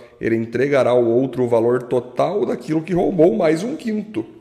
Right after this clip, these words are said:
e oferecerá um carneiro sem defeito como sacrifício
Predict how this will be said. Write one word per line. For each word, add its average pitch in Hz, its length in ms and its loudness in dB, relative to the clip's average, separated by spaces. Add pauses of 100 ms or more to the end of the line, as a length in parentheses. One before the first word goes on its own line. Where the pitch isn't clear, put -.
(320)
e 117 140 -4
oferecerá 135 560 0
um 139 100 2
carneiro 107 560 0
sem - 160 -10
defeito 135 540 -4 (340)
como 110 200 -4
sacrifício 156 840 -6